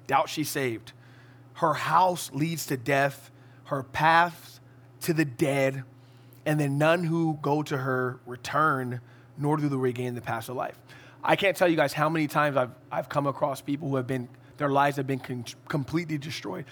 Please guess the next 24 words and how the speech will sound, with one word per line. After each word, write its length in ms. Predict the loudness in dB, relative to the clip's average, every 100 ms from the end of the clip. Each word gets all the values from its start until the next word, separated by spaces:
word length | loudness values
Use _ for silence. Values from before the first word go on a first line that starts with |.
| -12
Not 220 | 6 6 6
just 100 | 8
by 120 | 8
women, 380 | 8 4 2 0
men 160 | -2
too. 240 | 0 -2 -2 -10 -20 -20 -20 -6
Um, 420 | 4 6 4 0 -10 -4
both 220 | 2 4
sides, 280 | 6 4 4
it 20 |
goes 140 | -4 0
both 160 | 2
ways. 400 | 4 2 0 -12 -16
It's 100 | -4
an 60 | -2
even 220 | 0 2
playing 260 | 2 2
field, 260 | 2 0 0 -8 -20 -4
men 160 | -2 -2
and 80 |
women, 180 | -2 -4
even 220 | -2 -2
playing 240 | -2 -4 -4
field. 260 | -6 -6